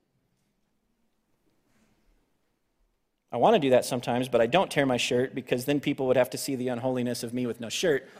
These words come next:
That's just as profane. But friends, the pastor is not special or holy in a way that every believer isn't. First Peter two nine.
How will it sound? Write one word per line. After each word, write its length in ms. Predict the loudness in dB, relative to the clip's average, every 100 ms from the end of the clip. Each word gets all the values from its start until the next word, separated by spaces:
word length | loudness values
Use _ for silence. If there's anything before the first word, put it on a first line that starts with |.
| -20 -20 -20 -20 -18 -16 -18 -18 0
That's 200 | 2 4
just 240 | 4 4
as 100 | 2
profane. 600 | 4 4 6 6 6 4 -2 -10 -16 -20 -20 -16 -16 -16 -18 -20 -20 _ _ _ _ _ _ _ _ _ _ _ _ _ _ _ _ _ _ _ _
But 120 | -4 -2
friends, 360 | 2 2 0
the 80 | -4
pastor 460 | -4 -2 -2 -2 -2
is 240 | -2 -4
not 160 | -6 -6
special 400 | -2 -2 0 -2
or 100 | -2
holy 420 | 0 0 2 2
in 60 | 0
a 80 |
way 200 | 0 0
that 180 | -2 -6 -12 _ _ _ _ _ -12
every 220 | -6 -4
believer 360 | -2 -4 -4 -6
isn't. 260 | -8 -10 -18 _ _ _ _ _ _ _ _ _ _ _ _ _ _ _ _ _ _ _ _ _ _ _ _ _ _ _ _
First 240 | -2 -2
Peter 200 | 0 0
two 220 | 0 -2 0
nine. 400 | 2 0 -2